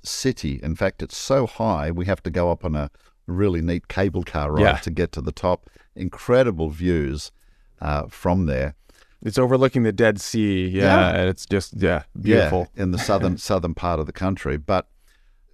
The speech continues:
Speaker 1: as I said, it was, uh, also used as a summer palace for Herod.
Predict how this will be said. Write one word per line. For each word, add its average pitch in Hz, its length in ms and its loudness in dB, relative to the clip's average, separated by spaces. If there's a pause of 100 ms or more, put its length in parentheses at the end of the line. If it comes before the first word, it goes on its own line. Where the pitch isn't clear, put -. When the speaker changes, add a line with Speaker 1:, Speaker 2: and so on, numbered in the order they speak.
(120)
Speaker 1:
as 104 140 -2
I 104 40 -6
said, 95 320 0
it 104 140 -2
was, 92 280 0
uh, 80 400 2
also 123 360 0
used 90 320 0
as 82 100 -4
a 90 80 -6
summer 85 380 0
palace 95 600 -2
for 71 520 -2
Herod. 78 400 -2